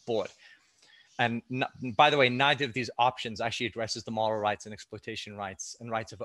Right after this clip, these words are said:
ownership for the performers. Okay, so why is this happening? What does A S A recommend? What are we doing about it? Okay, so it's all based on the presumption that exploitation of performers and crew is rife, so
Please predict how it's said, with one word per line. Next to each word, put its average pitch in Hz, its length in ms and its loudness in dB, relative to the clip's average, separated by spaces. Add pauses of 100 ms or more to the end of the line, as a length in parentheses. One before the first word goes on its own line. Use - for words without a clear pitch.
ownership 143 500 -4
for - 60 -18
the 101 80 -12
performers. - 640 -8 (1300)
Okay, 185 180 6
so 160 300 4
why 165 240 6
is 190 100 -2
this 185 140 -2
happening? 139 640 4
What 131 360 2 (440)
does 127 280 2
A 120 140 0
S 107 100 -2
A 110 80 0
recommend? 104 380 -2
What 147 100 2
are 156 40 2
we 160 100 4
doing 127 240 -4
about 101 240 -6
it? - 180 -16 (760)
Okay, 151 160 4
so 165 140 4
it's 151 100 0
all 233 240 8
based 196 300 6
on 175 100 -2
the 151 60 0
presumption 139 640 -2
that 131 160 2
exploitation 131 720 4
of 120 120 4
performers 151 600 6
and 127 200 0
crew 170 260 2
is - 200 -2
rife, 147 580 4 (520)
so 135 440 10